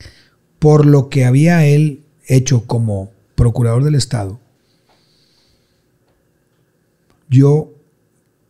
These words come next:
por supuesto, no existe ningún abogado que no quiera ser procurador,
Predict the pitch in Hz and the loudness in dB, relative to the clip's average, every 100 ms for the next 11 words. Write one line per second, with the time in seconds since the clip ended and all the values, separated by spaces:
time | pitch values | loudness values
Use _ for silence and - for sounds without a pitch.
0 | _ _ 147 135 120 120 196 - 104 - | _ _ -4 0 0 0 -4 -6 -10 -18
1 | _ _ _ _ _ _ _ _ 117 127 | _ _ _ _ _ _ _ _ 2 4
2 | 151 151 - 185 165 - 123 120 123 151 | 4 2 2 0 0 0 2 2 2 2
3 | 135 117 117 113 135 - _ _ _ _ | 2 2 2 0 -4 -10 _ _ _ _
4 | 127 120 135 123 139 135 123 135 127 131 | -2 2 2 0 -2 0 0 -2 -2 -4
5 | 120 113 107 117 127 | -4 -6 -4 -4 -6